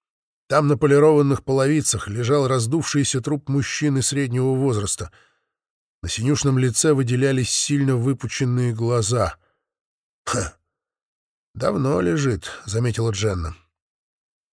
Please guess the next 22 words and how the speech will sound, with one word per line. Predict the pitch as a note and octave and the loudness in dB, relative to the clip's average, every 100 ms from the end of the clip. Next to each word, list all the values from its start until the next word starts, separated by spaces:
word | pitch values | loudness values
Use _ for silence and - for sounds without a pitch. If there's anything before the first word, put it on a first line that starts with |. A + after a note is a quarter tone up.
| _ _ - | _ _ -10
"Да, | A2+ B2 D#3+ F3+ | -4 4 6 8
судя | D3+ F#3+ E3+ | 6 4 2
по | E3 E3+ | 6 6
запаху", — | D#3 F#3 F3+ - F#3+ A2+ - | 8 4 4 4 4 4 -2
прищурился | A#2 A2+ - C#3 C3 - | -6 -6 -2 0 0 0
её | B2 B2+ | -2 -2
заместитель | A#2 A#2+ A#2 A#2+ G#2 G#2+ | 0 -2 -2 -4 -6 -6
Кейн. | A#2 A2 G#2 D#2 - - _ _ _ _ - | -4 -4 -4 -6 -16 -20 _ _ _ _ -12
"Риэлтор | G2 A#2+ F#3 F3 D#3+ | -6 0 0 0 0
говорит, | D#3 D#3+ D3+ | 4 4 2
что | - C#3+ | 0 0
дом | D#3 D3+ | 4 4
выставлен | C#3 C#3+ D3 C#3+ C3 | 4 2 2 2 2
на | C3+ | 0
продажу, | C3+ C#3 D3 E3 G2+ | 0 0 4 2 2
но | F#2+ F2+ - _ _ _ _ - | -4 -6 -8 _ _ _ _ -8
покойный | A2 - F3 F3 E3+ | -6 0 0 0 0
не | E3+ | 0
владелец". | F3+ F#3 - G#2 - - - _ _ _ _ _ _ _ _ _ _ _ - | 0 0 0 -2 -2 -4 -6 _ _ _ _ _ _ _ _ _ _ _ -14
"Почему | - B2 | -8 -6
так | A#2 A2+ | -4 -4
жарко?" | F#2+ G#2 - - | 0 -2 -2 -14